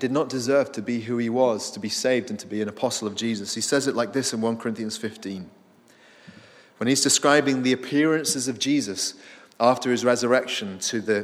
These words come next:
to many people who saw him alive from the dead. He said, "Last of all, as to one untimely born,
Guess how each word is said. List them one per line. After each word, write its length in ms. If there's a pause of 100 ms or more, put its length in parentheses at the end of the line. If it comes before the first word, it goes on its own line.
(140)
to 80
many 220
people 280
who 80
saw 320
him 180
alive 360
from 140
the 60
dead. 420 (1700)
He 80
said, 180
"Last 800 (100)
of 140
all, 480 (240)
as 240
to 180
one 380
untimely 800
born, 640